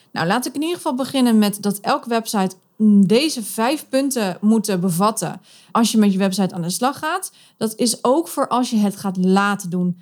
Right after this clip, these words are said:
door een webdesigner. Dus er zijn vijf punten die ik met je wil delen, die in ieder geval op je site terug moeten komen, zodat in ieder geval dat goed gaat.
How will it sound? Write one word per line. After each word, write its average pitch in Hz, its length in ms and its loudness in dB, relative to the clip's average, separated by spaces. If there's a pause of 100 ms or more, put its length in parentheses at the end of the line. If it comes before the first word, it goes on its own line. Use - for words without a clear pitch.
(160)
door 185 180 -2
een 185 100 0
webdesigner. 170 580 -4
Dus 202 220 0 (220)
er 214 100 -2
zijn 254 220 2
vijf 285 320 -2
punten 285 280 -2
die 262 80 -2
ik 247 60 -2
met 254 160 0
je 262 60 -6
wil 247 140 2
delen, 220 360 2 (200)
die 208 140 2
in 226 60 8
ieder 320 160 2
geval 277 220 -2
op 247 60 -4
je 254 60 -4
site 220 240 -2
terug 220 260 -6
moeten 208 200 -2
komen, 196 280 0
zodat 190 400 -2
in 196 140 4
ieder 202 160 6
geval 180 320 0
dat 165 260 -2
goed 135 200 -8
gaat. - 340 -14